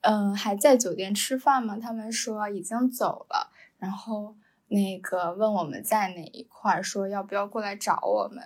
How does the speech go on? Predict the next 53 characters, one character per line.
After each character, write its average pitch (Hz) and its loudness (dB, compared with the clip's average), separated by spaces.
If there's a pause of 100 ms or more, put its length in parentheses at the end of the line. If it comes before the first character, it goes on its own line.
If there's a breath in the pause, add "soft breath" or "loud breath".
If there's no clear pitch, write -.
然 185 -6
后 202 -6
我 185 -6
说 196 -2
可 185 -6
以。 196 -6 (320 soft breath)
然 196 -4
后， 202 0 (280)
然 196 2
后 240 8
他 247 -2
们， 233 -4
他 233 0
和 233 -2
他 226 0
朋 214 -6
友 196 -6
就 196 -6
过 214 4
来 170 -4
了。 - -10
然 202 -6
后 208 -6
我， 185 -6 (200)
我 196 2
舍 226 0
友 175 -2
就 202 -4
先 208 -6 (300)
回 160 2
去 247 0
了 185 0
嘛， 196 -4 (480 soft breath)
就 226 2
先 247 6
回 208 4
酒 196 2
店 226 4
了， 175 0
就 208 2
剩 202 2
我 185 2
们 190 -6
三 208 0
个 196 -6
了。 180 -10
然 - -8
后 208 -12
我 196 -8
们 - -10
就 208 -8
去 185 -4 (180)
遛 190 0